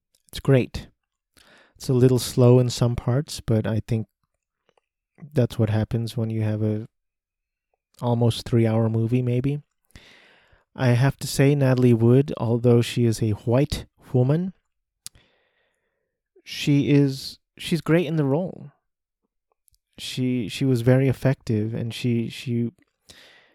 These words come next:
almost made me forget that she was a white woman. And she just plays Maria, a Puerto Rican immigrant. She's great.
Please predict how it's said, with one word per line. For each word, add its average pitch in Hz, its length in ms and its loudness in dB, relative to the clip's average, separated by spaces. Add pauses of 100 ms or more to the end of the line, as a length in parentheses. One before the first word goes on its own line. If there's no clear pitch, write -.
(160)
almost 170 340 2
made 131 180 2
me 131 100 0
forget 120 500 0
that 113 160 -2
she 120 160 -2
was 110 160 -2
a 107 100 0
white 107 460 -4
woman. 117 380 -4 (920)
And 113 160 -8
she - 180 -6
just 117 300 -6
plays 127 360 0
Maria, 123 400 0
a 107 60 -4
Puerto 123 340 -4
Rican 120 340 -4
immigrant. 135 480 -6 (680)
She's 127 220 -8
great. 143 300 -2